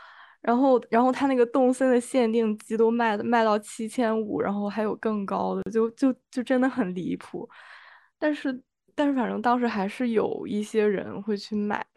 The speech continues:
就是，但是，但是当时在那个离谱的价格的区间去买的那些人，反而是本来，本来所谓的圈外的那群人，因为他们不懂这，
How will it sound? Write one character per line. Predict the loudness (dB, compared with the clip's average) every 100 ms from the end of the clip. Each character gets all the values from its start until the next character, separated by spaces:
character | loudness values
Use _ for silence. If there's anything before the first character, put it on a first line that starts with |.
| -18
就 | -6 -4
是， | -4 -2 0 0 -4 _ _ _ _ _
但 | 0 0
是， |
但 | 0 -2 -2
是 | -4 -6 -8 _ _ _ _ _ _
当 | 0 0
时 | 2 0
在 | 2 0
那 | 2 2
个 |
离 | 2 0 -4
谱 | -4 -6
的 | -6
价 | -4 0 0
格 | 0 -4 -4 -4 -10 _
的 | 0 0 -2 -12 _ _ _ _ _ _
区 | -16 -6 -6
间 | -2 0 0
去 | -2 -2
买 | -2 -4 -4
的 |
那 | -6 -4
些 | -4
人， | -4 -4
反 | -4 -4
而 | -4 -6
是 | -4 -4
本 | -4 -6
来， | -6 -4 -6 -8 _
本 | -6 -4
来 | -6 -4 -6 -8 -14 _ _ _ _ _ _
所 | -4 0
谓 | 2 2
的 | 2
圈 | -2 -2 0 2
外 | 2 2 0
的 | -2
那 | -4
群 | -8 -8
人， | -10 -10 -12 -6
因 | -4
为 |
他 | -2 -2
们 | -4 -4 _ -20 -20 -18 -18 -20 _ _ _
不 | -6
懂 | 0 0 -2 -12
这， | -8